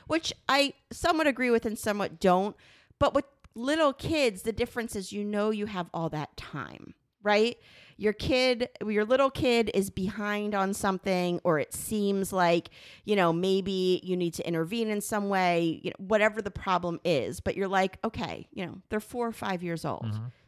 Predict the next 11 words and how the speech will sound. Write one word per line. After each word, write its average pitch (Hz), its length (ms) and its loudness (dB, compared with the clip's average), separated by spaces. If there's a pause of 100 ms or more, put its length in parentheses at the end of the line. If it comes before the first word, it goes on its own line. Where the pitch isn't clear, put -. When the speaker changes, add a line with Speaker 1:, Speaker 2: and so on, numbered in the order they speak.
(180)
Speaker 1:
I 226 100 8
have 240 300 -4
plenty 254 440 0
of 208 140 -6
time." 190 520 -2
It's 196 100 -10
still 403 220 -10
scary. 214 600 2
It - 120 -2
still 269 280 -8
sucks, - 880 -2